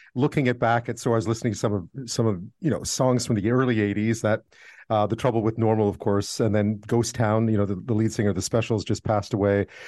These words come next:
Um, The Clash, uh, obviously even, even Springsteen, Mellencamp, uh, Billy Joel, even th-, there was a lot of songs that sort of had a lot of, a lot of meaning to them that were recorded in that period of time. And I, I don't wanna sound like a, like an old person now at fifty-two, but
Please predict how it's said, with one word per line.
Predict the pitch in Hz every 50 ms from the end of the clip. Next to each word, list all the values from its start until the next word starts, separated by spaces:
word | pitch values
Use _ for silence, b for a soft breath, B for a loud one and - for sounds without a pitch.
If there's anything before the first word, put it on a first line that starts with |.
| B B B B B
Um, | 104 104 104 101 98 101 101 98 98 98 101 120 120 - - - _ _ _ _ _ - -
The | - 117
Clash, | - - 120 110 107 107 110 101 - - - 123
uh, | 117 101 101 98
obviously | - - 147 131 143 - 139 156
even, | 156 139 127 120
even | - 143 120 120
Springsteen, | 98 - - - 127 110 - - 120 107
Mellencamp, | 104 110 113 113 117 113 - 110 104 107 101 - _ - - - _ _ _ -
uh, | 104 98 92 101
Billy | 95 85 135 135 127
Joel, | 107 - 127 156 170 156 123
even | 104 110 107 120
th-, | - - B B B B
there | 156 147
was | 139 147
a |
lot | 151 185 226 262
of | 262 -
songs | - - - 202 208 208 196 165 123 -
that | 139 123 -
sort | - 143 127
of | 123
had | 107 131 131 113
a | 113
lot | 113 120 127 117
of, | 110 117 127 123 _ - B B B B B
a | 135
lot | 135 135
of | 131 127
meaning | 160 214 233 233 190 131
to | - -
them | - 107 92 95 90 _ _ -
that | 131 131 -
were | 127 107
recorded | 101 120 98 - - 127 120 104 101
in | 104 101
that | 104 104 104 - _ _ _ _ -
period | - - 117 104 98
of | 101 -
time. | - 113 101 98 98 92 92 B B B B B B B B B B B - -
And | 139 135 135 139 135 123 135 -
I, | - 131
I | 139 143
don't | 147 165 170 170
wanna | 170 151
sound | 131 - 143 131 117
like | 113 113
a, | 120 107 -
like | - 123 110 -
an | 110
old | 110 113 123 120 -
person | 135 107 - - 101 95
now | 98 98 95 92
at | 90
fifty-two, | - - 104 - - 104 - - 151 143 127
but | 110 - 107 101